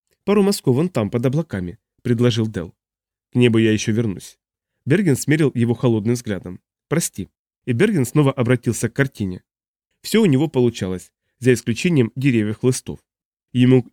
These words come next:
никак не удавалось поймать их форму. Они казались такими бурыми, такими массивными, но ведь на самом деле они выглядели совсем иначе.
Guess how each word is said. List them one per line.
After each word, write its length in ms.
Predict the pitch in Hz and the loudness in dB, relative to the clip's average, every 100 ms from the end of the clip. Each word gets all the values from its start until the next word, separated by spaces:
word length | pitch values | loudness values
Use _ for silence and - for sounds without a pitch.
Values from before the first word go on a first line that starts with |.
| - | -2
никак 340 | 123 131 - | 0 0 0
не 60 | 120 | 0
удавалось 460 | 117 123 151 110 | 2 0 0 0
поймать 340 | - 123 113 139 | -2 0 0 -4
их 100 | - | -8
форму. 380 | - 98 87 - _ _ _ _ | -10 -10 -12 -16 _ _ _ _
Они 200 | 120 127 | 2 2
казались 400 | 113 117 120 110 | 2 2 2 0
такими 300 | 127 110 117 | -4 0 -2
бурыми, 460 | 107 120 147 113 104 | 0 0 2 2 -2
такими 320 | 113 - 120 | -6 -2 0
массивными, 640 | 113 - - 147 110 101 - _ _ _ - | 0 -4 -2 0 0 -2 -8 _ _ _ 0
но 80 | |
ведь 180 | 123 123 | 2 2
на 120 | 127 | 0
самом 260 | 123 131 123 | 0 2 2
деле 280 | 120 156 113 | 2 2 2
они 180 | 123 127 | 2 4
выглядели 420 | 123 123 113 113 | 4 0 0 0
совсем 400 | 110 120 - 117 | 0 -4 0 0
иначе. 420 | 135 95 - - | 2 -2 -6 -14